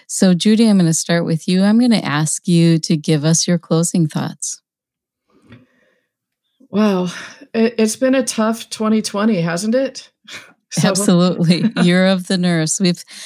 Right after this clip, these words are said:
Speaker 1: I can't tell you how many podcasts I've done where it gets mentioned, "Oh, this is the year of the nurse." And guess what happened? <laughs>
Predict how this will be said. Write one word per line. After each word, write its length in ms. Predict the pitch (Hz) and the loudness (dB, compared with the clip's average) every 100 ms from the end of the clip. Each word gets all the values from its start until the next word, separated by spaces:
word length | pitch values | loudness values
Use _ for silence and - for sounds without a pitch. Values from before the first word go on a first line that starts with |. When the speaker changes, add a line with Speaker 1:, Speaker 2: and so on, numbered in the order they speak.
| - - - | -20 -16 -6
Speaker 1:
I 100 | 196 | -4
can't 280 | 180 226 - | 0 0 0
tell 140 | 226 | 0
you 120 | 196 214 | 2 2
how 60 | |
many 220 | 185 170 | 2 0
podcasts 600 | 160 170 170 175 170 - | -2 -2 -2 -2 -2 -2
I've 140 | 165 151 | -4 -2
done 260 | 175 175 | 0 2
where 160 | 160 160 | 2 0
it 200 | 156 170 | 0 -2
gets 260 | 190 185 - | -2 -4 -2
mentioned, 540 | 180 226 - 151 156 _ - - | 0 0 0 -4 -4 _ -20 -6
"Oh, 220 | 220 180 - | -2 -2 -2
this 260 | 220 - | -2 0
is 140 | 254 - | -4 -4
the 120 | 190 | -4
year 220 | 185 185 | -2 -2
of 140 | 175 | -4
the 80 | 180 | -4
nurse." 520 | 165 165 135 - - - _ - | -2 -2 -4 -6 -8 -12 _ -6
And 640 | 160 156 160 165 165 165 - - _ _ _ | -4 -2 -2 0 -2 -4 -6 -12 _ _ _
guess 200 | 165 156 | -8 -6
what 140 | - 156 | -4 -4
happened? 500 | 156 156 143 - - - | -4 -6 -8 -8 -12 -12
<laughs> 100 | - | -4